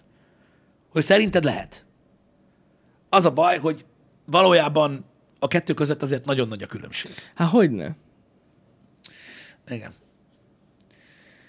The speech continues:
Speaker 1: Egyébként sosem volt amúgy, tehát ezt, ezt megértem, sosem volt olcsó a, a autót fenntartani,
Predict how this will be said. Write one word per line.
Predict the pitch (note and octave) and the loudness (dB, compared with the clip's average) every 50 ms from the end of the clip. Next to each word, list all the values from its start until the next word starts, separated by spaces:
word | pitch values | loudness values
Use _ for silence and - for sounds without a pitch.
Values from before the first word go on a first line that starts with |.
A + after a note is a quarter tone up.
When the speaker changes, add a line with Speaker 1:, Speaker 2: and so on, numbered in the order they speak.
| _ _ _ | _ _ _
Speaker 1:
Egyébként | - C4+ F#4 F#4+ D#4+ G#3 - | 2 4 4 4 2 0 0
sosem | - G3 F#3 - F#3 D3+ C3 | 2 2 2 2 0 -2 -2
volt | B2 B2 A2+ - B2+ | -4 -6 -6 -6 -8
amúgy, | A#2+ A#2 A2 A2 B2+ - | -8 -8 -10 -12 -8 -4
tehát | - D#3 D3 F3+ E3+ F3+ F3 F3 | -2 -2 -2 0 -2 -2 -2 -2
ezt, | - D#3+ - | -4 -4 -4
ezt | F3+ D#3+ - | -4 -4 -4
megértem, | - C#3+ B2+ A#2+ A2 A2 A#2 | -2 -4 -4 -4 -6 -8 -4
sosem | - - G#3+ F#3+ G#3+ F#3 D3+ | -2 0 0 0 0 0 -2
volt | C#3 C3 C3 | -2 -4 -4
olcsó | C#3 C3+ B2+ A#2+ A2 - - - G#2 - - _ _ _ _ _ _ _ _ _ _ | -6 -8 -10 -10 -10 -10 -10 -12 -12 -14 -18 _ _ _ _ _ _ _ _ _ _
a, | - B2+ | -4 -4
a | B2 A#2 A2+ - - | -2 -2 -4 -6 -8
autót | - B2 A#2+ B2 C3+ A#2+ C3 A2 - | -10 -8 -6 -4 -4 -4 -6 -8 -10
fenntartani, | - G#2+ G#2 - B2 A#2+ - - F#3 A#3 D4+ E4+ D4+ | -12 -12 -8 -8 -8 -8 -8 -8 -8 -6 -6 -8 -10